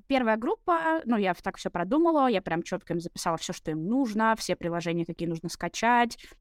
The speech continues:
все, как, как че будет проходить, там, то есть мы обо всем договорились, и мы начали заниматься, и на первом занятии я почувствовала, что, блин,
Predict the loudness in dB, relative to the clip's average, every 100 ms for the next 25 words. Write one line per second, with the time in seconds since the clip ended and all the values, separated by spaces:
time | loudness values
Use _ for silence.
0 | _ -6 -4 -2 -4 -2 -4 -6 -4 -6
1 | -6 -8 -4 -4 -2 -4 -4 -8 -2 0
2 | -2 -6 _ _ -12 -4 -2 -2 -2 -4
3 | -4 -4 -2 0 -2 -4 -16 -20 -6 2
4 | 2 2 2 0 0 -2 2 2 2 -2
5 | -2 0 0 0 -2 0 0 0 -2 0
6 | -2 -6 -6 -4 -2 -2 -2 -4 -6 -8
7 | _ -6 0 2 0